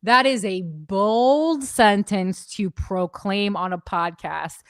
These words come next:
Can you imagine getting on a podcast and going, Oh, the plain fact of it is that in Europe and the, in the United Kingdom, where I'm from, the age of consent is sixteen. That is my Russell, Russell Brand imperson-,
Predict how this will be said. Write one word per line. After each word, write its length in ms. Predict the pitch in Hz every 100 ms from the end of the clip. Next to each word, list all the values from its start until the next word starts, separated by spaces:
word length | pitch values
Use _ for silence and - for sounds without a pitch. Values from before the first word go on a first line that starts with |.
| _ _
Can 100 | 233
you 160 | 262
imagine 380 | 339 233 202 226
getting 240 | 196 185 180
on 100 | 180
a 60 |
podcast 460 | 180 165 170 180 -
and 80 | 190
going, 220 | 190 196
Oh, 140 | 190 -
the 80 | 196
plain 280 | 320 330
fact 380 | 320 285 285 330
of 160 | 233 196
it 100 | 226
is 100 | 208
that 140 | 226
in 60 | 226
Europe 380 | 247 294 277 247
and 100 | 233
the, 100 | -
in 60 | 220
the 180 | 226 226
United 360 | 226 226 226
Kingdom, 420 | - 302 254 190
where 100 | 202
I'm 200 | 220 262
from, 240 | 262 190 196
the 140 | 208
age 140 | 262 233
of 80 |
consent 460 | - 220 - 269 269
is 120 | 190
sixteen. 760 | - 247 - - 285 277 175 160 _ _
That 80 | 185
is 100 | 170
my 120 | 175
Russell, 340 | 151 160 - 170 -
Russell 460 | 180 180 175 175
Brand 340 | 165 165 170 165
imperson-, 480 | 160 - - 170